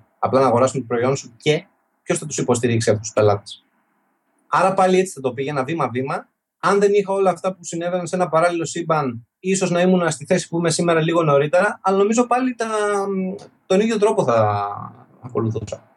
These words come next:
Ίσως να ήμουν λίγο πιο επιλικής με τα... με τα... παιδιά. Αυτό θα το άλλαζα σίγουρα.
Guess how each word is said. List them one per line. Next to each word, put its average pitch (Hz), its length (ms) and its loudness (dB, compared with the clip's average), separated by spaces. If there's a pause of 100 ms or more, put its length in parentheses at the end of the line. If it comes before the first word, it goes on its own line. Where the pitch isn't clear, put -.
(300)
Ίσως 226 320 2
να 214 80 2
ήμουν 214 240 4
λίγο 208 180 4
πιο 208 180 0
επιλικής 196 460 -2
με 202 100 0
τα... 180 340 0
με 165 120 -6
τα... 156 100 -2
παιδιά. 147 460 -6 (760)
Αυτό 147 240 0
θα 196 100 2
το 196 100 4
άλλαζα 190 260 2
σίγουρα. 110 440 -4